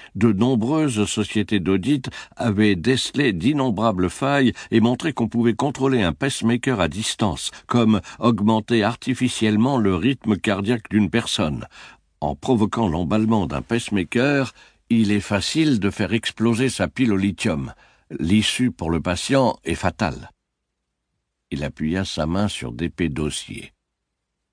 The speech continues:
De nombreux dysfonctionnements ont été détectés et résolus au fil des années. Il y en avait des milliers, et ça allait des pacemakers aux pompes à insuline implantées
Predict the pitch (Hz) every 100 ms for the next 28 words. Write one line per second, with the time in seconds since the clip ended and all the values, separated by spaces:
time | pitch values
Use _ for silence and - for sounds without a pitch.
0 | _ _ - 110 151 156 143 139 139 120
1 | 147 98 110 - 110 107 - 117 104 120
2 | 113 87 78 69 95 78 98 90 92 104
3 | 85 - 131 120 - 90 107 104 98 107
4 | 110 113 123 92 78 - 90 80 90 90
5 | 87 73 98 - - _ _ _ 107 123
6 | 135 139 147 117 135 156 151 156 73 -
7 | _ 82 87 - 92 98 113 104 98 92
8 | 107 104 - 98 104 - 120 127 127 101
9 | 95 - 113 110 - 92 98 - 104 101
10 | 131 135 117 90 82 90 87 - 135